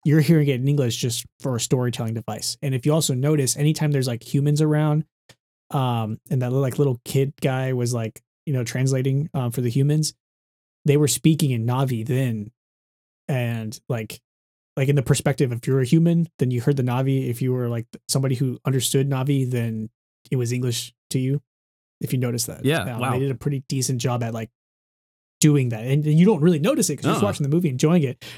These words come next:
Speaker 1: right? Um, <laughs> but it, it doesn't take you out of, like, the, like, the suspension of disbelief or whatever
Speaker 2: Mm-hmm.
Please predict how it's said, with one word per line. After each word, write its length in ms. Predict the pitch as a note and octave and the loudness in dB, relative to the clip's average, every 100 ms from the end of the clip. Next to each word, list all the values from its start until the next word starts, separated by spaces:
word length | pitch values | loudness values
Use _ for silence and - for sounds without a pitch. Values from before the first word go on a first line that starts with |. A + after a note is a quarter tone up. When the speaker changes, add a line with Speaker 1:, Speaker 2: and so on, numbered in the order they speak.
| - | -2
Speaker 1:
right? 280 | C#3 D3 D3 - - _ | 0 0 -4 -14 -20 _
Um, 480 | D3 C3 B2 A2+ A#2+ | 0 2 0 -2 -2
<laughs> 40 | |
but 240 | C#3+ - F#3 | 0 4 4
it, 180 | E3+ | 2
it 300 | G#3+ F3 D#3+ D#3+ | 0 -4 0 2
doesn't 240 | E3+ E3+ | 4 2
take 240 | C#3+ E3+ | 2 0
you 140 | D3 C3+ | 0 0
out 280 | C#3+ A#2+ - _ - | -2 -4 -8 _ -6
of, 200 | B2 B2 | -4 -4
like, 320 | A#2 A2 - _ - | -6 -8 -12 _ -10
the, 520 | C3+ B2 A#2 G#2+ A#2+ - | -4 -2 -4 -6 -10 -8
like, 140 | C3 | -8
the 140 | - A#2+ | -4 -4
suspension 440 | C#3+ - C#3+ - | -2 0 -2 0
of 20 | C#3 | -2
disbelief 340 | - B2 B2 | -2 -2 -2
or 100 | A#2 | -4
whatever 360 | A2+ A2+ A#2 C#3 | -6 -8 -12 -6
Speaker 2:
Mm-hmm. 220 | A2+ G2+ | -2 -2